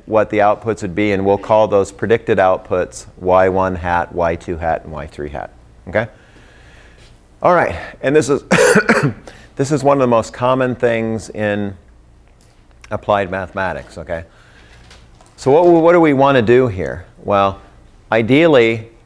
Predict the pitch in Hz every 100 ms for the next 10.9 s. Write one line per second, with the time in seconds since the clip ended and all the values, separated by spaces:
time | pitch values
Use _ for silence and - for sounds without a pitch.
0 | - 101 107 120 131 120 120 113 117 90
1 | 107 110 110 101 95 101 104 95 98 104
2 | 95 90 90 95 101 - 101 98 95 98
3 | 101 90 85 - 80 82 92 - 92 98
4 | 98 90 113 117 101 - 110 101 98 98
5 | _ _ _ _ _ _ _ _ _ -
6 | 92 90 87 104 95 90 85 - 92 85
7 | 85 92 80 62 - - 76 73 80 -
8 | _ _ _ - _ - - - _ _
9 | _ - - - - 131 117 107 - 104
10 | 127 147 143 131 120 120 101 85 113